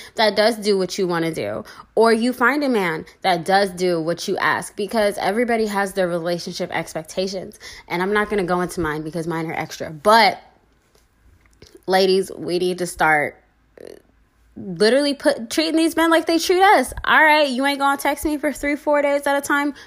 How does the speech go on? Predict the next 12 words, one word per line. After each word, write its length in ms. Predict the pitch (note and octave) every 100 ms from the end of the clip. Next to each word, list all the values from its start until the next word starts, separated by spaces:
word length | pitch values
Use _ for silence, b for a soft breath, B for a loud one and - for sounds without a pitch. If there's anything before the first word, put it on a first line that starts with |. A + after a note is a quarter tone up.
| B F3
Bet. 480 | E3 G#3 G#3+ - B _ _
Got 360 | D3+ E3+ - E3
you. 160 | C3 - -
You 120 | F3+
won't 180 | F#3+ G3
hear 120 | F#3
from 180 | - G3
me 100 | F#3+
for 180 | G3+ G3
a 40 |
month. 320 | G3+ A#3 G3 - B B
Like, 240 | A#3 A3+